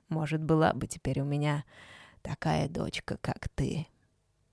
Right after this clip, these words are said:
Я кивнула и подлила ему еще чаю. «А потом пробрался я в Москву», —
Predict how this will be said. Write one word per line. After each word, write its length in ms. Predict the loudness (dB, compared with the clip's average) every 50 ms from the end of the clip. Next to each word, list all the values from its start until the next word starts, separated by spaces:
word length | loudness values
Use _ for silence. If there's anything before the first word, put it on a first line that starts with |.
| _ _ _ _ _ _ _ _ _ _ _ _
Я 220 | 8 10 10 10
кивнула 440 | 10 8 6 8 8 8 8 6 4
и 160 | 4 4 0
подлила 480 | 0 2 2 4 6 6 6 6 6 4
ему 260 | 6 6 6 8 8
еще 400 | 6 6 4 4 2 2 0 0
чаю. 560 | 0 0 0 0 0 0 0 0 -2 -4 -6 -8 _ _ _ _ _ _ _ _ _ _ _ _ _
«А 180 | 2 4 4 8
потом 480 | 8 8 8 8 8 8 8 8 8
пробрался 600 | 8 8 8 8 8 8 6 6 6 4 4 4
я 160 | 4 4 4
в 60 | 4 4
Москву», — 680 | 4 4 4 2 2 2 6 8 10 10 10 10 8